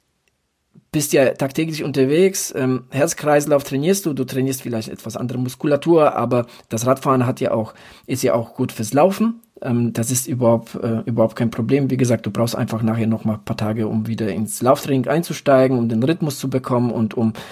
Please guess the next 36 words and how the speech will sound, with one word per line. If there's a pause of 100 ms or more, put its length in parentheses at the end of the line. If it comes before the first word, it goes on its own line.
(300)
ähm, (260)
ja,
auch
so
ein
bisschen (240)
die
Fahrt
aufzunehmen,
ein
bisschen
Schnelligkeitstraining
zu
machen
und
dann
kann
man
mit
dem (120)
gewohnten
Training, (100)
äh,
fortführen
und
auf
zweiten (100)
Höhepunkt,
ähm, (180)
aufbauen. (800)
So
viel
zu
Frage
Nummer
eins.